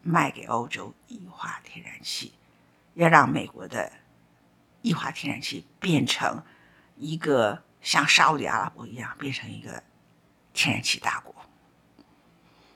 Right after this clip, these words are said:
还有一个，当然很多人谈到军火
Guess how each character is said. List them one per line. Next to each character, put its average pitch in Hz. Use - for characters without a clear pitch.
还 185
有 247
一 120
个， -
当 135
然 143
很 135
多 127
人 127
谈 -
到 127
军 -
火 -